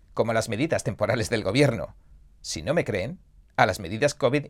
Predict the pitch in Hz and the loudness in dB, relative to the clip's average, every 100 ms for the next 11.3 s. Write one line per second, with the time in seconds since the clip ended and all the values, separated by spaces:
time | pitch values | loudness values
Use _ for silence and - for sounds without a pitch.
0 | - 120 90 - 120 156 107 104 143 90 | -4 -4 -2 -2 0 0 2 2 2 0
1 | 95 92 82 - - - - _ - - | -4 -4 -6 -10 -14 -18 -20 _ -20 -2
2 | - 175 175 165 180 151 160 180 127 90 | 0 2 -2 -2 4 4 6 6 4 0
3 | - - - 98 - - 85 71 - - | -12 -14 0 2 2 0 -2 -4 -6 -14
4 | - - - - - - 80 151 147 104 | -16 -20 -20 -20 -14 -10 -2 2 2 0
5 | 85 120 - _ - _ _ - 139 147 | -4 -6 -14 _ -20 _ _ 4 6 8
6 | 170 151 95 139 143 135 131 - - 107 | 6 4 4 2 2 2 0 0 2 2
7 | 98 143 156 127 110 107 98 95 98 92 | 2 4 6 6 4 2 0 0 0 0
8 | 67 60 - - - - 131 135 135 143 | -2 -14 -16 -20 -20 -4 -2 2 4 4
9 | 147 - 135 98 98 143 123 104 107 113 | 4 2 -2 -2 -2 0 2 2 -2 -8
10 | 98 117 95 135 110 - 101 151 107 92 | -2 0 2 2 2 -4 -2 2 2 0
11 | 87 131 90 | 0 2 2